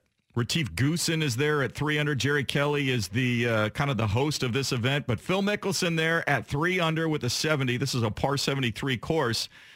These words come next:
Uh, he's looking to become, I think, the first ever to win each of his first three tournaments played on the Champion Tour. He, he played in two last year, won 'em both. Um,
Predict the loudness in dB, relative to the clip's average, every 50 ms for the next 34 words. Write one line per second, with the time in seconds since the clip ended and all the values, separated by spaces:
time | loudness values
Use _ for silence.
0 | -18 _ -4 -2 0 0 0 -2 -2 -2 -2 -2 0 0 0 0 -2 -2 -2 -2
1 | -2 -2 -2 -2 -2 -2 -2 -2 -2 0 0 0 2 2 0 0 0 -2 -4 -4
2 | -4 -4 -6 -4 -2 -2 -2 0 -2 -2 0 0 0 0 0 0 0 0 -2 -4
3 | -8 _ _ _ _ _ _ -6 -4 -2 -2 -2 -2 0 0 2 2 2 2 0
4 | 0 0 -2 -4 -6 -12 -20 _ _ _ _ _ _ _ _ -2 -2 0 0 -2
5 | -4 -4 -2 -2 -2 0 0 0 -2 -2 -2 -4 -6 -4 -2 -2 0 -2 -4 -6
6 | -10 -14 -20 -10 -4 -2 0 0 0 0 0 -2 -2 -2 0 0 0 0 0 -2
7 | -4 -4 -4 -2 0 0 0 0 -2 -2 -2 -2 -2 0 -2 -2 -2 0 0 0
8 | -2 -2 -2 -4 -2 -2 -2 0 0 0 0 0 0 0 -2 -2 -2 0 -2 -2
9 | -2 0 -2 0 0 0 -2 -2 -2 -2 0 0 0 0 0 0 0 -2 -2 -2
10 | 0 0 0 0 0 0 0 0 0 2 2 2 2 0 -2 -4 -8 -20 _ _
11 | -20 -20 -20 _ _ _ _ -2 0 2 2 2 2 2 2 0 0 0 -2 -4